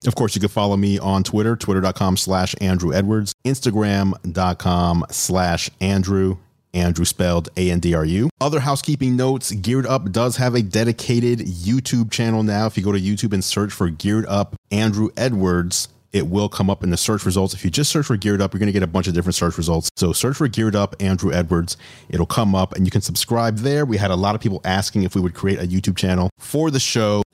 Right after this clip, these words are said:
At first, I didn't think it would make much sense, but then we got more and more people asking. So we've created it. We're also gonna be launching a clips show for Geared Up, a clips channel rather, on YouTube. So on YouTube, you'll be able to listen to the full episodes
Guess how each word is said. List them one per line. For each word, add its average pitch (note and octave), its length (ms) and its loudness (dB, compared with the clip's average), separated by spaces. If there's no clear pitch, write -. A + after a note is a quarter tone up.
At F#2 120 -2
first, G#2+ 260 -2
I G2 40 2
didn't G2 140 0
think F2+ 140 -2
it - 40 -4
would F2 120 0
make F2 220 -2
much D#2+ 120 -2
sense, C#3 280 0
but F#2+ 120 -2
then F#2 120 0
we F#2 80 0
got G2+ 180 -4
more G#2 260 0
and G2+ 80 2
more G2+ 180 2
people G2+ 280 0
asking. G#2 440 0
So A2+ 340 0
we've F2 120 -2
created B2+ 360 0
it. C3+ 120 0
We're G2+ 100 0
also A2+ 260 -2
gonna A#2+ 120 0
be A2 80 2
launching G#2+ 420 0
a F#2+ 80 -2
clips - 540 -4
show G2+ 600 0
for G2+ 340 0
Geared F2+ 300 0
Up, F2+ 200 2
a F#2+ 80 -4
clips - 360 -4
channel G#2+ 420 0
rather, F2 320 0
on F2+ 220 0
YouTube. F2+ 420 0
So F#2+ 160 0
on G#2+ 220 0
YouTube, G#2+ 340 -2
you'll G2+ 100 0
be F#2+ 140 -2
able F#2+ 160 0
to - 140 -2
listen F#2 340 0
to F#2 400 2
the E2+ 100 0
full D3 340 -2
episodes G#2+ 680 0